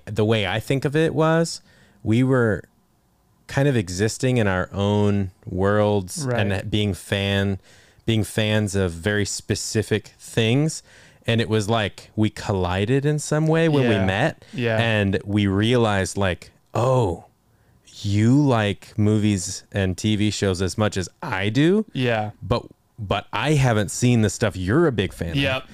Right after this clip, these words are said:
Speaker 1: And you haven't seen the stuff I'm a big fan of. So, like, you should watch this. Okay, let's go watch it." Like, you
Speaker 2: Yeah.
Speaker 1: introduced me to Bill and Ted's. That is the first thing I
Speaker 2: <laughs>
Speaker 1: remember.
Speaker 2: Dude, that's crazy.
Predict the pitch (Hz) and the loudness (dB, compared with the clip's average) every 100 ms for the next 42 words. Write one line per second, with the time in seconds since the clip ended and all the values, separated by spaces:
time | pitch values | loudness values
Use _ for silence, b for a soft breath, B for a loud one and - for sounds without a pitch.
0 | B - 101 101 160 143 120 110 120 107 | B -2 0 2 4 4 2 2 0 2
1 | 104 - 117 170 170 110 90 - 92 87 | -2 -4 -2 2 2 0 -2 -2 -2 -4
2 | - B B B B - 123 113 98 82 | -6 B B B B 0 2 2 0 -4
3 | - _ - - _ - 110 175 143 123 | -12 _ -20 -20 _ -2 2 2 2 0
4 | 120 175 196 - 185 - 139 151 - 170 | 0 0 0 0 -2 0 0 0 2 2
5 | 185 196 165 127 127 127 143 127 127 135 | 2 0 -2 0 0 2 2 2 0 0
6 | 127 123 101 110 113 101 107 87 B B | 0 0 2 2 2 2 0 -2 B B
7 | B 123 135 143 113 135 127 127 127 - | B -2 0 0 -2 -2 0 0 0 0
8 | 127 120 110 104 202 160 135 143 156 - | 0 2 2 2 2 2 0 -4 -6 -8
9 | - 127 117 104 104 | -4 -4 -2 -6 -8